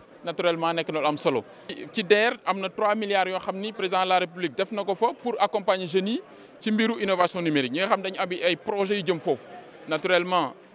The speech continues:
euh, prix ñi nga xam ne ñëpp primé nañ leen wala participer nañu ci mbiru, euh, Grand Prix bi du chef de l'État pour l'innovation numérique, juróom-ñett yi amoon nañu financement der, accompagnement der.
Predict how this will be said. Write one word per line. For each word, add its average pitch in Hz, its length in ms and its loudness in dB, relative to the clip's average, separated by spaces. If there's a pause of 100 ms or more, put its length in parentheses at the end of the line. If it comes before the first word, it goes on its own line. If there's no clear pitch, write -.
(160)
euh, 151 220 4 (760)
prix 254 160 4
ñi 247 120 2
nga 254 80 2
xam 269 140 0
ne 233 60 0
ñëpp 240 320 0
primé 214 220 -2
nañ 175 160 2
leen 135 120 0
wala 185 200 4
participer 214 420 0
nañu 196 240 -2
ci 190 380 -2 (320)
mbiru, 190 560 2 (320)
euh, 165 160 4
Grand 214 260 2
Prix 196 220 -2
bi 226 140 0 (760)
du 180 120 -8
chef 180 180 0
de 180 80 -2
l'État 180 380 2 (280)
pour 185 80 -4
l'innovation 185 460 0
numérique, 175 380 -2 (460)
juróom-ñett 233 500 4
yi 247 240 -2 (220)
amoon 214 200 2
nañu 208 260 -2
financement 190 500 -2
der, 196 300 2
accompagnement 170 580 0
der. 123 220 -2